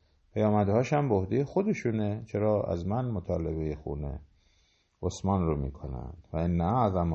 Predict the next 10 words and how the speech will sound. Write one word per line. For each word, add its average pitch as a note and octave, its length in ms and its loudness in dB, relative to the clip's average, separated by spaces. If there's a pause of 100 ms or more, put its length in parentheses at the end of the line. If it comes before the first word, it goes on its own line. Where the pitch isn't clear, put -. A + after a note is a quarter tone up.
حجتهم E2+ 680 -4
لعلی F#2+ 300 0
انفسهم"، E2 1000 -4 (880)
اینها، G#2+ 640 4 (1400)
اه، E2+ 480 -4 (680)
به E2+ 80 0
اصطلاح E2+ 640 4 (400)
دلیلی G2+ 400 2
رو F#2 120 2
که E2+ 380 0